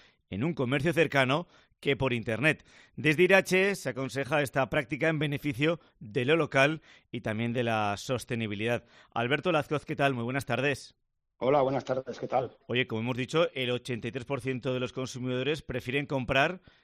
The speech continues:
Speaker 1: en un comercio local antes de hacerlo por internet, según una encuesta que habéis encargado a la Asociación de Consumidores, eh, de Navarra y que habéis hecho desde la asociación, eh, y en ella más de ocho de cada diez dicen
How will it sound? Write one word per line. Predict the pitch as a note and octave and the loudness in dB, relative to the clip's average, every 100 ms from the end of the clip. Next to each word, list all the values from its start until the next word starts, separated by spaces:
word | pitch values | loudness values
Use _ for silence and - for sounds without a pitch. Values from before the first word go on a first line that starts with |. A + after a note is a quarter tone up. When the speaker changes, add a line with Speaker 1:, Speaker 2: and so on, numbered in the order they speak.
| _ | _
Speaker 1:
en | - G2+ | -8 -6
un | C#3+ | -2
comercio | D3 C3 C#3 D#3+ | -2 -2 -2 -2
local | C3+ B2 B2+ E3 G#3 _ _ _ | -2 0 0 0 -4 _ _ _
antes | A#2 A#2 D3 | -6 -4 -4
de | C3 | -4
hacerlo | B2 B2 C#3 | -4 -4 -2
por | C3 B2 C3+ | -2 -2 -4
internet, | C3+ C#3+ C3 D3 | -6 -4 -4 -2
según | D3+ B2 C3 D#3+ - _ _ _ - | -2 0 -2 -4 -10 _ _ _ -8
una | A#2+ B2 A#2+ | -2 0 0
encuesta | A#2 C3+ C#3 - D3 E3 | 0 0 0 4 4 4
que | - A2+ | 0 -6
habéis | A#2 B2 | -4 -6
encargado | A#2 A#2+ G#2+ A#2 | -6 -6 -4 -2
a | C3 | -2
la | |
Asociación | B2 A2+ A2 | -4 -8 -8
de | A2 | -8
Consumidores, | A2+ A2 - A2+ A2+ A#2 G#2+ - | -6 -8 -8 -6 -2 -4 -6 -8
eh, | G#2+ G#2 G2+ | -6 -4 -4
de | F#2+ | -4
Navarra | A2+ A2+ A#2 B2 | -4 -2 -2 -6
y | A#2+ | -6
que | |
habéis | A#2+ A#2+ | -6 -6
hecho | A2 A#2 | -4 -4
desde | G2+ | -4
la | A2 G#2 | -4 -4
asociación, | - B2 A2+ C3+ C#3+ - - - | -4 -8 -2 -2 -2 -10 -20 -12
eh, | - A2 | -8 -6
y | B2 | -2
en | C3 | 0
ella | C3+ C3+ D#3+ - - _ | 2 2 0 -2 -20 _
más | C3 C3+ D#3+ | 0 2 2
de | C3 D3 | 4 2
ocho | E3+ - C3+ | 2 0 -2
de | A#2+ | 0
cada | B2+ | -2
diez | A#2 B2+ D#3 F#3 _ _ _ _ _ | 0 0 0 -2 _ _ _ _ _
dicen | A2 A#2 B2+ D3+ F3 G#3+ | -10 -6 -2 -2 -4 -10